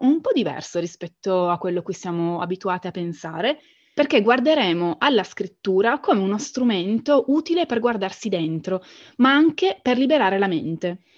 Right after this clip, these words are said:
E ho voluto che a parlare di questo fosse proprio Valeria,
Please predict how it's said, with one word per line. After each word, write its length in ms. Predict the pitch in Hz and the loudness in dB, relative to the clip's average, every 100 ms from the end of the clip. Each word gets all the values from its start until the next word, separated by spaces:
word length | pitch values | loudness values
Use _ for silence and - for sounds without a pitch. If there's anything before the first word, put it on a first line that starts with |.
| _ | _
E 100 | 254 | 4
ho 60 | 277 | 6
voluto 340 | 320 302 214 | 6 4 2
che 120 | 196 | -2
a 20 | 202 | 0
parlare 320 | 208 233 254 | 2 4 2
di 100 | 226 | 0
questo 380 | 226 202 - 277 | -2 -2 -4 -6
fosse 260 | 285 - | -6 -6
proprio 340 | 202 226 254 220 | -6 -4 0 0
Valeria, 560 | 185 170 156 175 269 | 0 0 -2 0 -2